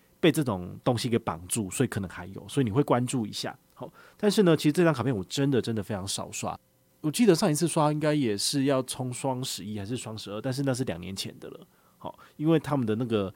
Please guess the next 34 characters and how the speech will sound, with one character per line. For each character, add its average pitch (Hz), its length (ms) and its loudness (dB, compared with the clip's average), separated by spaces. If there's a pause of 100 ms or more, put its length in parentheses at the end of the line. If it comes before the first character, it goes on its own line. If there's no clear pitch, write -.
(160)
限 160 200 2
期 117 140 -4
限 131 180 -2
量 127 120 -2
活 101 160 -6
动 123 120 -2
其 120 140 -2
实 107 140 -4
都 117 100 0
非 131 180 0
常 110 140 -6
难 92 180 -8
抢， - 260 -12 (340)
那 151 240 0
大 180 180 6
部 170 80 -2
分 170 160 6
的 123 60 4
人 107 80 2
都 113 100 4
是 127 80 -2
抢 92 180 -4
不 - 60 -12
到 101 160 0
的， 90 100 -8
只 117 120 0
有 170 80 6
少 101 140 2
数 143 140 0
几 110 120 -6
个 101 120 0
人， 92 140 -2
就 113 80 -2
是 120 220 2